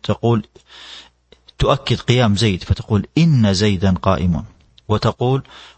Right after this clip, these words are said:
"وأن زيدا مريض"، وهكذا. قال: "ولكن"، للاستدراك، مثل لو تقول: "زيد، آه،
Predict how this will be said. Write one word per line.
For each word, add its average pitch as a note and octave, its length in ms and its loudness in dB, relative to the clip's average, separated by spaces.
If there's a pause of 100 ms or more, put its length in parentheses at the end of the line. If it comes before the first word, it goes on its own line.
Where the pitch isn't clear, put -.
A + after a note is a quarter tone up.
"وأن A2+ 580 2
زيدا A#2+ 680 0 (120)
مريض"، G2 580 -2 (440)
وهكذا. G2+ 480 -2 (600)
قال: B2 180 2
"ولكن"، B2+ 680 2
للاستدراك، G2+ 960 -2 (420)
مثل B2 240 -4
لو G2+ 140 2
تقول: A2 460 -4 (1600)
"زيد، B2 680 0 (1200)
آه، G2 320 -2